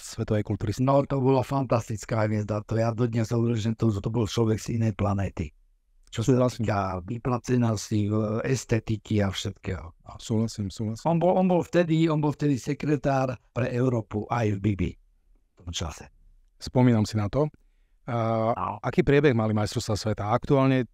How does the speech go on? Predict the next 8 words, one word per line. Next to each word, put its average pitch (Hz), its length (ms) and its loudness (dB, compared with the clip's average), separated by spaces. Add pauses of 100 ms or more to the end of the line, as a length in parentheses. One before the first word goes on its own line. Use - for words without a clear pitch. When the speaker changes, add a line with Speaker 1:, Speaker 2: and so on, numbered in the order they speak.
(180)
Speaker 1:
tie 135 80 -2
majstrovstvá 110 480 0
sveta, 113 320 0
to 107 160 0
je 107 240 0 (400)
mega 120 320 4
podnik, 107 560 0
je 107 160 -4